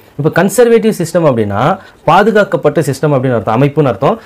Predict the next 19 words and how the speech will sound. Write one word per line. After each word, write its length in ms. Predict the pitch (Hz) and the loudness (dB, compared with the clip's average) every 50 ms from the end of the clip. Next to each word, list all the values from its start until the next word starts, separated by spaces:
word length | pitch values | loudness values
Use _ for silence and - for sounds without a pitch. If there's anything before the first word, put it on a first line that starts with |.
| - - - | -20 -2 -2
அப்போ 240 | 147 165 156 240 226 | -2 2 4 2 2
வெ-, 260 | 147 139 151 160 143 | 4 2 2 2 2
வெப்பம் 340 | 139 147 151 - 226 220 185 | 2 0 2 2 2 2 4
வெளியவும் 420 | 151 147 165 190 196 - 226 - 185 | 2 4 4 4 4 2 2 2 2
போகாது, 300 | 185 170 175 165 170 220 226 165 | 0 2 4 4 4 4 2 2
உள்ளேயும் 400 | 131 143 156 165 175 170 139 123 | 0 0 2 2 2 2 2 2
வராது. 340 | 117 117 113 107 101 123 175 220 - - - - | 2 2 0 0 0 0 0 -2 -4 -10 -6 -2
ஆனா 200 | 131 151 196 220 | 0 2 2 2
இது 200 | 190 175 160 185 | 2 4 4 4
ஒரு 140 | 160 143 123 123 | 4 4 4 4
ஓப்பன் 340 | 147 185 190 - 208 185 - | 2 2 2 0 -2 -2 -4
சிஸ்டமா 360 | 156 143 - - 143 139 127 | -6 -6 -4 -2 0 0 2
இருக்கு, 320 | 120 113 107 98 113 147 202 226 - - - - _ _ | 0 0 0 0 0 0 0 0 -6 -16 -20 -20 _ _
அதாவது 280 | _ - 147 190 180 - | _ 2 2 2 2 2
திறந்த 300 | - 185 190 208 214 208 | 2 2 2 4 4 4
வெளியில 240 | 196 180 170 165 156 | 2 2 2 2 2
இருக்கிறதா 280 | 139 131 127 120 135 139 | 2 2 2 2 4 4
வச்சுப்போம். 340 | 131 117 - 107 110 104 98 - - - - - - | 2 2 0 -2 -4 -4 -4 -6 -16 -20 -20 -6 -2
அப்போ 280 | 123 - - 123 120 | -2 -2 2 2 2